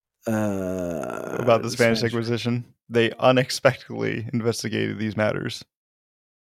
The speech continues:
Speaker 2: You know why? Because
Speaker 1: Hmm.
Speaker 2: nobody <laughs> expects the Spanish Inquisition.
Speaker 1: Okay.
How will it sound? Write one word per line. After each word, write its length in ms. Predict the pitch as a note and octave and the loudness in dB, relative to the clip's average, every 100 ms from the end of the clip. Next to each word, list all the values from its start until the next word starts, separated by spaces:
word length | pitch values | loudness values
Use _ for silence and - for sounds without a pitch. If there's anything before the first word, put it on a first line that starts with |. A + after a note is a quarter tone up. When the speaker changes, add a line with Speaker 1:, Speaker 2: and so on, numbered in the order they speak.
| _ _ _ _ - | _ _ _ _ -2
Speaker 2:
You 100 | A#2+ | 0
know 80 | A2 | 2
why? 300 | A2 B2+ D3 _ _ _ _ - | 4 2 -2 _ _ _ _ -10
Because 260 | A#2 A#2+ A2+ | 0 2 4
Speaker 1:
Hmm. 140 | G3+ | 4
Speaker 2:
nobody 380 | D#4 B3+ G#3 G3 | 6 6 8 6
<laughs> 60 | |
expects 400 | - - E3+ C3+ E3+ | 6 2 2 2 2
the 60 | |
Spanish 420 | - F3+ D3 B2 | 4 8 6 6
Inquisition. 580 | C3+ B2+ C3+ A#2 G2+ G#2+ - - - - _ - | -2 2 2 2 -4 -8 -14 -16 -20 -20 _ 0
Speaker 1:
Okay. 460 | B2+ C3 A2+ A#2 | 4 8 8 6